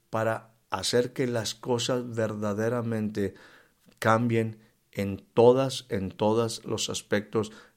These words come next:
crear una nueva vida en mi familia,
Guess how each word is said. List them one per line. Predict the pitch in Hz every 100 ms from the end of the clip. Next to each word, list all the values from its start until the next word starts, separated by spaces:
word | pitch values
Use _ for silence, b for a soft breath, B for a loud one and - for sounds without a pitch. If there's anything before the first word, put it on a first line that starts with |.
| _
crear | - 101 104 107 110 -
una | 107 101 95
nueva | 101 131 175
vida | 160 123 104 95 b b b -
en | 101 101
mi | 117
familia, | 117 120 113 110 110 107